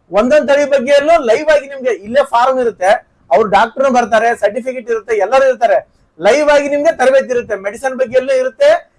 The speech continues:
ಯಾವಿದೆ ಕುರಿ ಸಾಕಾಣಿಕೆ, ಒಂದ್ ಶಿರೋಯಿ ಅಂದ್ರೆ ಯಾವ ತರ ಇರುತ್ತೆ, ಸೋಜತ್ ಯಾವ ತರ ಇರುತ್ತೆ, ಬೀಟಲ್,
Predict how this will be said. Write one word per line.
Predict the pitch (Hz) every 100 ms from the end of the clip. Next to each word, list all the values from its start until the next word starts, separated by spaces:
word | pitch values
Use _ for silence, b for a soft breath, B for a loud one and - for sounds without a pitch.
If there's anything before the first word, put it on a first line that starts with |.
| _ 196
ಯಾವಿದೆ | 214 254 247 240
ಕುರಿ | - 254
ಸಾಕಾಣಿಕೆ, | 247 254 240 240 220 220
ಒಂದ್ | 247 233
ಶಿರೋಯಿ | 254 277 262
ಅಂದ್ರೆ | 262 269 262
ಯಾವ | 233 233
ತರ | 220
ಇರುತ್ತೆ, | 214 214 233 233 _ _ _ _ _ -
ಸೋಜತ್ | 254 254 262 240
ಯಾವ | 226
ತರ | 220 226
ಇರುತ್ತೆ, | 226 220
ಬೀಟಲ್, | 214 233 254 220